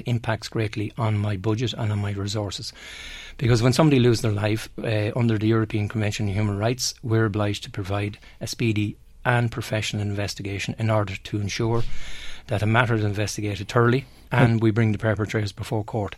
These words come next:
Speaker 2: Has it compromised you, though, and your ability to police, uh, i-, in, uh, a way that you've been accused of? Uh, because, uh, as you know, Chief Superintendent Christy Mangan, there is an accusation that you're not investigating complaints, that complaints are brought to you,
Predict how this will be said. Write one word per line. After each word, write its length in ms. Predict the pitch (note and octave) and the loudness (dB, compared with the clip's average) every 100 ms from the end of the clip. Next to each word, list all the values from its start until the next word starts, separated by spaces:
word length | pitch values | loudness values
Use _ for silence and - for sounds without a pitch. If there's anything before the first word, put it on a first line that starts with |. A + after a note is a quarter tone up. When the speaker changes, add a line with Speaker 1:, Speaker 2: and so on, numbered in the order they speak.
| - | 4
Speaker 2:
Has 180 | C3 B2+ | 6 6
it 80 | A#2+ | 6
compromised 580 | D3 E3 A2+ D2 A#1 | 4 6 4 2 0
you, 80 | D#2 | -2
though, 240 | D#2 D#2+ F2 | 0 2 6
and 200 | F#2 F2+ | 6 6
your 160 | F#2+ | 4
ability 480 | F2+ G2+ G2 F#2+ F2+ | 4 4 4 2 0
to 280 | - F#2+ F#2 | 2 4 4
police, 560 | - G#2 G#2 G2 - G#2+ | 4 6 6 2 2 2
uh, 140 | G#2 G2 | 2 2
i-, 240 | A#2 - | -2 4
in, 440 | A2 G2+ F#2+ F#2 F#2+ | 6 6 8 8 6
uh, 380 | G2 G#2 G2+ - | 4 2 0 2
a 120 | G#2 | 4
way 280 | G#2 G2 F#2+ | 6 6 6
that 200 | F2+ G2 | 2 2
you've 120 | F2 | 2
been 300 | F#2+ F#2+ - | 4 4 2
accused 500 | F#2+ - A#2+ A#2+ F#2 | -2 4 6 6 4
of? 300 | D2+ C#2 - | -2 -2 0
Uh, 180 | F2+ E2 | 2 2
because, 560 | F2+ - F2+ F2 - - | -2 0 2 2 -2 -4
uh, 240 | F#2 F#2+ | -2 2
as 160 | F#2+ F2+ | 2 4
you 80 | F#2 | 6
know, 260 | G#2+ A2 | 8 6
Chief 280 | G#2 - F#2 | 4 0 -2
Superintendent 720 | - F#2 F#2 E2 F#2 E2+ F2 - - - - | -2 0 0 2 0 2 0 -4 -14 -16 -8
Christy 260 | - F#2 F#2+ | -2 0 4
Mangan, 480 | F#2 G2 G2 F#2 F2 | 6 6 6 6 4
there 100 | F2+ | 4
is 140 | A2+ | 6
an 80 | A2+ | 6
accusation 720 | A2 G#2 F#2 F#2 F#2 - G2+ - - - | 4 4 2 2 2 2 0 0 -6 0
that 160 | A#2+ | 6
you're 80 | A#2+ | 8
not 260 | C3+ D#3+ A#2 | 8 8 4
investigating 640 | E2 B1 - D#2+ C#2 - | 2 0 -6 -6 -6 -6
complaints, 540 | E2 D2 D#2 D2 - - - - - | -8 -6 -8 -8 -12 -12 -12 -12 0
that 340 | G2+ F#2 - | 4 4 4
complaints 380 | - A2+ B2+ A#2 | 4 6 6 6
are 60 | F#2+ | 4
brought 340 | G#2+ G2+ G#2+ | 6 6 4
to 140 | - | 2
you, 140 | A2 | 2